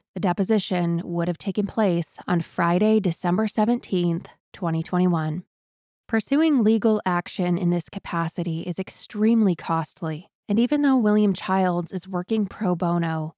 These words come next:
the cost of third-party forensic testing and expert analysis falls in the lap of Trista and her family. So Trista's stepfather, Jeff Hansen, has created a GoFundMe to raise twenty-five thousand dollars to help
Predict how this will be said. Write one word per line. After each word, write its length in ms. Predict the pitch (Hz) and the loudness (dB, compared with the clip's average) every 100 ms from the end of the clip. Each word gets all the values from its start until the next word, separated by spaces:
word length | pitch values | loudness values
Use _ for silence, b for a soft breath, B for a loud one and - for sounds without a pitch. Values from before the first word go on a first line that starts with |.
| _ | _
the 80 | - | -10
cost 560 | - - 226 196 175 - | -6 0 2 2 0 -4
of 80 | 180 | -6
third-party 840 | - - 220 254 - - 202 196 | -4 -2 0 0 -2 0 4 4
forensic 500 | 196 185 170 170 170 | 2 2 2 2 -2
testing 580 | - 190 190 - 170 170 | -2 -2 -2 -2 0 0
and 120 | 165 180 | 0 -2
expert 360 | 180 - 185 | -6 -4 0
analysis 800 | 175 165 175 190 - 165 160 - - | 2 2 4 2 2 -2 -2 -6 0
falls 380 | 202 208 254 277 | 4 6 4 4
in 80 | |
the 100 | 262 | 4
lap 400 | 190 190 185 160 | 4 4 4 2
of 160 | 175 160 | 0 -4
Trista 580 | - 220 - 190 165 175 | -2 -2 0 0 0 0
and 140 | 165 | -2
her 80 | 180 | -2
family. 600 | - 180 180 170 165 180 _ _ _ - | -2 0 2 0 -2 -6 _ _ _ -2
So 140 | 214 | -2
Trista's 420 | - 247 - 294 | 0 0 2 0
stepfather, 840 | - 226 240 - 180 165 165 160 160 | 2 0 0 0 2 2 2 0 0
Jeff 280 | - 190 - | 0 0 -2
Hansen, 640 | - 196 185 175 160 160 | 0 0 2 -2 -2 -4
has 180 | 175 175 | -4 -8
created 420 | - 196 226 254 | -2 0 2 2
a 60 | 262 | 2
GoFundMe 840 | 208 214 - 185 185 202 170 165 | 2 2 2 2 4 2 0 0
to 140 | - | -2
raise 320 | 165 160 156 - | -2 -2 -2 -4
twenty-five 580 | - 190 247 233 233 | -2 0 2 2 0
thousand 400 | - 180 175 196 | 0 -2 0 2
dollars 520 | 185 180 180 175 160 - | 2 4 4 2 0 -2
to 100 | 180 | 0
help 240 | 180 226 | 2 0